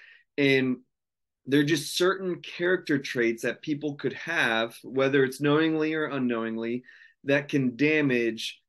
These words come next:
the progress for the entire team. It doesn't matter if everyone is competent or talented, if you have a bad character within that, that person or that team.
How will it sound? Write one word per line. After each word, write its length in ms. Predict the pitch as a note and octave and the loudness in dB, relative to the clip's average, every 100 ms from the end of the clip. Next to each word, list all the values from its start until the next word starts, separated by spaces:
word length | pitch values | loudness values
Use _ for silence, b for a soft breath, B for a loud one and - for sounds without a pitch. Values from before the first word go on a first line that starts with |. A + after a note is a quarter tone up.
| - | -6
the 80 | A#2+ | -4
progress 640 | - C3 B2+ A#2+ A#2+ A2+ | -2 0 0 2 0 0
for 100 | - | -4
the 180 | A2+ A2+ | -4 -2
entire 460 | A2 - A#2 G#2+ | -4 -4 -4 -4
team. 420 | G#2 - A2 E2+ D2+ | -4 -8 -8 -10 -10
It 60 | - | -2
doesn't 280 | D3 E3 E3 | 0 2 0
matter 380 | D#3+ E3 D#3 | 2 4 4
if 140 | C3+ - | 4 0
everyone 380 | C#3+ C#3+ C#3+ C3 | 0 2 2 0
is 140 | A2 | -4
competent 800 | - - D#3 E3 D3 D3 D#3+ D3+ | -8 -10 -4 -4 -4 -4 -2 -2
or 180 | D3 A2+ | -2 -8
talented, 920 | - - D#3+ F3 D#3 B2+ - A2+ G#2+ A2 B B B B - | -8 -14 -8 -2 0 0 0 -2 -2 -4 B B B B 2
if 340 | C3 C3 B2+ | 4 4 0
you 140 | C3+ | -2
have 400 | C3+ C#3 C3 B2 - | 0 0 0 0 -4
a 120 | - A2 | -6 -6
bad 800 | F#2+ - B2+ B2 B2+ B2 A#2+ - | -6 -2 0 2 2 2 0 -6
character 720 | - B2 A#2 A2+ A#2+ G#2+ A2 b b _ _ _ - | -2 0 0 0 -2 -2 -4 b b _ _ _ -2
within 440 | A#2+ A2+ A#2+ A2+ | -2 0 0 0
that, 240 | A2 G#2 - | 0 -2 -4
that 240 | A2+ G2 | -6 -6
person 400 | - C3+ B2 A#2 | -4 -4 -2 -4
or 120 | G#2 | -4
that 200 | G2+ F#2+ | -4 -6
team. 400 | - B2 G#2+ F#2 | -8 -8 -8 -8